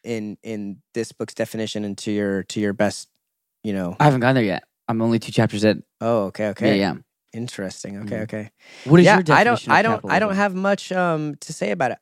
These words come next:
Speaker 1: I, as far as I understand, capitalism is the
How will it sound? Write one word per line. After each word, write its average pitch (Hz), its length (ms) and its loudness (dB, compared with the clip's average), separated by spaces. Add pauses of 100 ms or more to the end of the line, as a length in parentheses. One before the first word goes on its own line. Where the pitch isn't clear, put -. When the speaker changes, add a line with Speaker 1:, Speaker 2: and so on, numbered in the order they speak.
(140)
Speaker 1:
I, 139 220 2 (120)
as 127 260 -4
far 175 280 0
as 147 140 0
I 139 220 2
understand, 143 720 -4 (580)
capitalism 143 1000 0 (220)
is 110 880 -2 (280)
the 107 800 -2